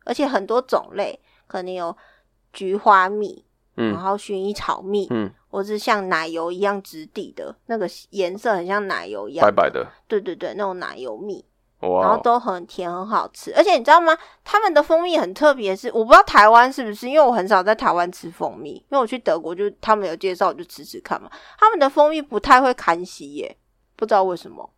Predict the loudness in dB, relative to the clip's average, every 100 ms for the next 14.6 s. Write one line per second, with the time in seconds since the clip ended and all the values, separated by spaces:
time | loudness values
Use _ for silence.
0 | _ _ -18 -14 -6 -6 -6 -6 -2 -4
1 | -2 0 4 4 2 0 2 -2 -2 -6
2 | -4 -4 -6 -6 -8 -6 -4 0 0 2
3 | 2 4 2 4 2 -4 0 0 0 -4
4 | -10 -6 -2 -2 -4 -8 -8 -8 -10 -10
5 | -12 -10 -10 -10 -12 _ _ -12 -10 -4
6 | -2 0 4 4 6 4 2 _ _ _
7 | _ _ -4 0 2 2 4 6 6 2
8 | 0 2 2 0 -6 -12 -12 2 6 6
9 | 4 -6 -6 2 2 2 -2 2 4 4
10 | 6 4 6 4 6 6 6 4 2 2
11 | -2 0 -2 -4 -14 -10 -8 -8 -12 -10
12 | -10 -8 -8 -10 2 6 6 6 2 -2
13 | -4 -4 -4 -4 0 0 0 -2 0 0
14 | 2 0 -4 -10 -12